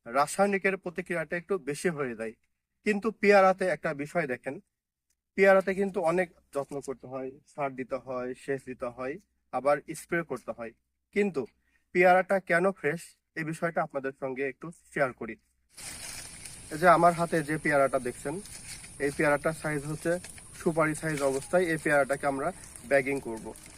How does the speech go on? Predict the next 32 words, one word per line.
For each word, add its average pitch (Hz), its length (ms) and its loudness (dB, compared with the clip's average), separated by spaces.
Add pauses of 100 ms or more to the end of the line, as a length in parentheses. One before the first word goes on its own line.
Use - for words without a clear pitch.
(480)
এবং 170 180 6 (300)
ব্যাগিং 165 360 4
করার 196 220 2 (220)
আগেই 180 260 4 (280)
আমরা 139 200 0 (140)
পেয়ারাতে 143 440 2 (240)
আমাদের 135 260 -2 (200)
স্প্রেটা 156 340 -2 (240)
সেরে 135 300 0
নেব। 104 120 -6 (600)
তাহলে 175 240 4 (120)
স্প্রে - 180 0 (100)
দেওয়া 160 260 4
শেষ, 190 160 2 (520)
এই 147 140 2
অবস্থায় 156 340 2
আমরা 160 220 0
পেয়ারাটা 139 340 2
ব্যাগিং 123 300 0
করলাম। 104 240 -4 (420)
ব্যাগিং 143 240 4 (100)
করার 180 260 4
পরে 147 180 4 (260)
এই 208 80 6 (100)
অবস্থায় 180 440 0
আসতে - 180 -6 (180)
চল্লিশ 143 340 -4
থেকে 151 240 -6
পঁয়তাল্লিশ 135 420 -2 (100)
দিন 165 100 -4 (220)
সময় 135 320 0
লাগবে। 107 200 -8